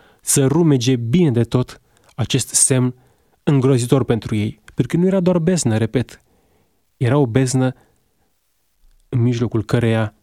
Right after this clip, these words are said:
simbolurile lor religioase, soarele în special, și luna, mai apoi, nu mai existau. Asta însemna, de fapt,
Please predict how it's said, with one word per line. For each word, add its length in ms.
simbolurile 800
lor 220
religioase, 580
soarele 400
în 60
special, 580
și 180
luna, 360
mai 180
apoi, 340
nu 240
mai 400
existau. 720
Asta 320
însemna, 520
de 100
fapt, 280